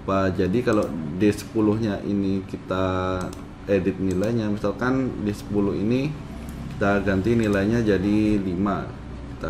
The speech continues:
set. Nah, ma-, baru Y nol-nya nyala kayak gitu. Karena apa? Nol kan kurang dari lima, D nol kan isinya kan nol, D sepuluh isinya lima. Jadi nol itu kurang dari lima, makanya Y nol-nya nyala kayak gitu. Kalau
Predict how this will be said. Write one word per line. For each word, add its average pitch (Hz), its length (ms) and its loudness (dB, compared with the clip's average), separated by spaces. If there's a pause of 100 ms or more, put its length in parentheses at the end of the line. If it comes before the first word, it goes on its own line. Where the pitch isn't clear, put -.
set. 120 240 0 (1400)
Nah, 78 240 -4 (160)
ma-, 82 160 -4
baru 113 400 2
Y 101 160 6
nol-nya 95 400 2
nyala 120 400 0
kayak 82 80 -4
gitu. 98 160 -2
Karena 95 320 -2
apa? 139 320 0 (480)
Nol 117 320 4
kan 151 320 2 (240)
kurang 113 320 2
dari 101 400 4
lima, 95 480 0 (160)
D 87 160 4
nol 101 320 2
kan 131 240 0 (160)
isinya 104 480 0
kan 123 160 0
nol, 98 400 0 (320)
D 92 80 -4
sepuluh 110 320 0
isinya 120 240 0
lima. 92 320 0
Jadi 113 320 2 (800)
nol 110 240 4
itu 107 160 2
kurang 120 240 2
dari 95 160 4
lima, 107 240 2
makanya 110 560 0
Y 98 160 0
nol-nya 87 480 -2
nyala 90 160 0
kayak 80 240 -4
gitu. 76 160 -6
Kalau 92 240 2